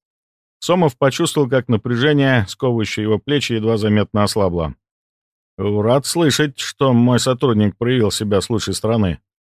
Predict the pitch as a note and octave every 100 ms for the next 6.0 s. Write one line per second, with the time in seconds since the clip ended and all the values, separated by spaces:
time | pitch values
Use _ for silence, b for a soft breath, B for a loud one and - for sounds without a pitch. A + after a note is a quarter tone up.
0 | _ _ _ _ _ _ - C#3 E3 A#2
1 | - _ _ _ _ - G2+ - G2+ -
2 | G2+ G2+ G2+ F2+ D#2 F2 - G2 F#2 F#2
3 | G2 G2 G2 E2+ D2+ - _ _ _ -
4 | C#3+ - G#3 G3 F3 D#3+ D3+ D3+ C#3+ C#3+
5 | C3 A#2+ B2 A#2 B2 B2 G#2 - E2+